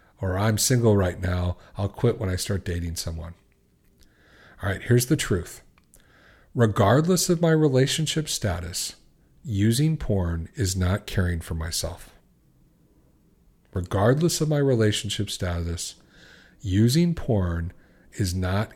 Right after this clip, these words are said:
caring for myself. At the end of the day, it is not care. It does not take care of me. Okay, and it's not contingent on anybody else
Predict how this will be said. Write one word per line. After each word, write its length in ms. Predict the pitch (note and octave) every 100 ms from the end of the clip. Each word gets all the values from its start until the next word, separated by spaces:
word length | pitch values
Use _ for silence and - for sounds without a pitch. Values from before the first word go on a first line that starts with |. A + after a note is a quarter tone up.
| _
caring 500 | - F#2 F2 E2+ F2+ -
for 120 | F2
myself. 580 | E2 D#2+ - D#2+ D#2+ - _ _ _ _ _ _ _ _
At 140 | G#2 G2+
the 140 | F#2+
end 160 | A#2 C3
of 100 | D3
the 80 | D3
day, 520 | B2 G#2 F#2 E2+ F#2 _ _ - - _ - _ _ -
it 320 | G#2 - - _ _ -
is 220 | G#2 F#2+
not 400 | F#2+ F2 - -
care. 600 | - - E2 F2 - - _ - -
It 120 | -
does 240 | G#2 F2+
not 360 | F#2 F#2 F2+ -
take 220 | - G2
care 260 | - F2+ E2+
of 160 | E2+
me. 180 | - - - - _ _ _ _ _ _ _ _ _ - - -
Okay, 280 | F#2+ G2+ G#2+
and 100 | G#2
it's 200 | F2+ -
not 220 | A2 -
contingent 580 | - D3+ - D3+ B2 A2
on 200 | F#2+ F#2+ -
anybody 440 | G#2+ C3 C3+ C3
else 420 | G#2 G2+ G2 -